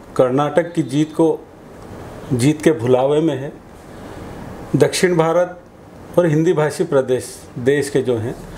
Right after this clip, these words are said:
उनकी लोगों की सोच, राजनीतिक परिस्थितियाँ, उनकी आवश्यकताएं, इनमें काफ़ी अंतर है। लेकिन महंगाई जो एक मुद्दा है, बेरोजगारी एक जो मुद्दा है, कृषकों की समस्या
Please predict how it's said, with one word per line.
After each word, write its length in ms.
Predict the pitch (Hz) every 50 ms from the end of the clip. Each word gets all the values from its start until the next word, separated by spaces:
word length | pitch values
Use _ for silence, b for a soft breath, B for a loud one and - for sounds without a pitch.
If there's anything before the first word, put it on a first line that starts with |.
| B B B B B B B B - - - - - - -
उनकी 440 | - 160 170 175 170 175 208 214 214 190 - - - - -
लोगों 280 | 151 147 147 151 170 170
की 120 | 170 196
सोच, 460 | 165 - - 160 156 175 190 180 185 - - - - - - 147
राजनीतिक 640 | 135 135 139 131 127 131 151 156 151 - 165 - -
परिस्थितियाँ, 840 | 143 131 139 135 - - 160 156 - 180 175 175 180 180 - - -
उनकी 500 | 139 139 147 143 - 160 165 165 151 - -
आवश्यकताएं, 760 | - - 139 143 143 - 160 147 - - - 170 175 180 185 196 190 B B B B B -
इनमें 260 | 165 165 190 202 196 202
काफ़ी 400 | 185 160 156 151 - 202 208 214 175 - - -
अंतर 360 | - 139 143 139 - 170 151 113
है। 160 | 98 95 - - - B B B B B B B B B B B B B B B - - - - -
लेकिन 280 | 175 180 175 220 202 185
महंगाई 500 | 156 147 151 156 160 175 190 202 202 214 - - - -
जो 100 | 175 165
एक 180 | 170 165 170
मुद्दा 340 | 160 139 131 120 120 156 156 151
है, 180 | 160 160 143
बेरोजगारी 600 | 135 139 135 143 151 147 135 147 151 156 156 160
एक 160 | 151 143 135 131
जो 80 | 151 143
मुद्दा 340 | 139 131 123 120 120 147 147
है, 240 | 143 135 143 143 143 143 - - - -
कृषकों 440 | 147 139 123 - 160 156 - 160 151
की 80 | 151
समस्या 480 | 147 - 147 131 135 135 - - -